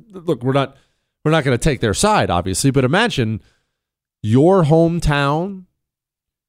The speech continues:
it keeps getting strafed by airplanes. They fly over and they shoot machine guns. They drop bombs on it. You lost your brother to one of those bombs. The planes, helo,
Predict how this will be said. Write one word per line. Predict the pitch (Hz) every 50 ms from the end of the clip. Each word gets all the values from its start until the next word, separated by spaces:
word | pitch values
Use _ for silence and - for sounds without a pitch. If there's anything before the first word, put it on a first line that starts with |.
| _ _
it | 139 131 -
keeps | - - 170 170 151 - -
getting | - 147 127 113
strafed | 101 - - - - - 147 147 147 127 110 - - - -
by | 104 101 101
airplanes. | 104 110 113 104 - - 98 82 71 73 101 _ _ _ _ _ _ _ _ -
They | 127 123
fly | - 151 151 147 139 131
over | 131 131 123 104 110
and | 101 95
they | 98 101 107 - _ _
shoot | - - - 160 147
machine | 123 98 - - 135 127 127 131
guns. | 120 117 117 120 123 120 - - _ _ _ _ _ _ _ _ _ _ _ _ _
They | - 135 135
drop | 107 143 135 110 - 110 -
bombs | 127 120 117 113 117 120 120 107
on | 117 107 104 104
it. | 104 - - _ _ _ _ _ _
You | - 214
lost | 214 180 151 156 - -
your | 208 202
brother | 202 208 170 113 85 87 - _ _
to | - 143
one | 123 127 127
of | 120
those | 110 101 101
bombs. | - - 113 95 82 69 62 - _ - - _ _ _ _ _ _ _ _ _ _ _ _
The | - 156 147 151 - - _ _ _ _ _ _ _ _ _ _ _ _ _
planes, | - - 117 131 135 143 147 156 160 170 180 196 196 175 - - - _ _ _ _
helo, | - 147 165 185 190 190 196 196 196 196 202 208 214 208 190